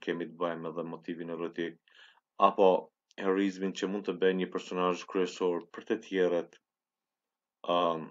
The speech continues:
për vendin në kushte pandemie, apo dhe në kushte lufte, mund të jetë motiv patriotik, pra të, të gjitha mund të lidhin. Kështu kemi edhe letërsinë e rilindjes, për shembull,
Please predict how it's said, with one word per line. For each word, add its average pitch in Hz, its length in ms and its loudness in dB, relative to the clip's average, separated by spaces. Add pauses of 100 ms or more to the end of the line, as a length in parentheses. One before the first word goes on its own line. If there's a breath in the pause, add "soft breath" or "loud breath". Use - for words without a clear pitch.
(160)
për 95 240 0
vendin 92 540 0 (640)
në 92 160 -6
kushte 92 340 -6
pandemie, 90 680 -2 (380)
apo - 240 -8
dhe 87 120 -4
në 90 120 -8
kushte 98 320 -4
lufte, 92 400 -4
mund 87 260 -4
të 90 100 -4
jetë 85 200 -8
motiv 85 360 -6
patriotik, 87 640 -4
pra 95 180 2 (100)
të, - 140 -10 (580)
të 90 100 -4 (100)
gjitha 120 360 -2 (240)
mund 113 300 -4
të 95 100 0
lidhin. 90 380 -4
Kështu - 240 -8
kemi 131 240 -2
edhe 120 160 2
letërsinë 117 400 -2
e - 60 0
rilindjes, 107 520 -4
për 92 140 -10
shembull, 123 320 -2